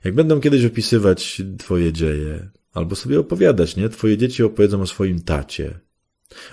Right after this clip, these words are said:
o swojej mamie. To pomyśl, o czym powiedzą, kim był tata, kim była mama. Czy masz coś do zostawienia temu światu na przyszłość? Zostanie tylko twoje imię,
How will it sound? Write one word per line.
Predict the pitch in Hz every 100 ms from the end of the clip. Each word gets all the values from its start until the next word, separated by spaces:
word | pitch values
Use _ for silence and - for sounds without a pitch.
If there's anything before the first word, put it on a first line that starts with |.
| -
o |
swojej | 82 90 98
mamie. | 95 80 71 73 71 - _ _ _ _ _
To | -
pomyśl, | - 175 143 -
o | 175
czym | - 87
powiedzą, | 82 76 73 76
kim | 80 87 127
był | 87
tata, | 82 73 78
kim | 71 135
była | 113 85 78
mama. | 73 71 71 87 - _ _ _ _ _ _ -
Czy | -
masz | 170 170
coś | - 151 131
do | 117 123 123 127 127 123 123 _ _ -
zostawienia | 92 107 - 107 113 92 76
temu | - 76 78
światu | - 82 76 - 80 - _ _ _ _ -
na | 87
przyszłość? | 170 - 85 - - - - - - _ _
Zostanie | 92 - 104 101
tylko | 101 98
twoje | 92 95 87
imię, | 87 90 113 156 170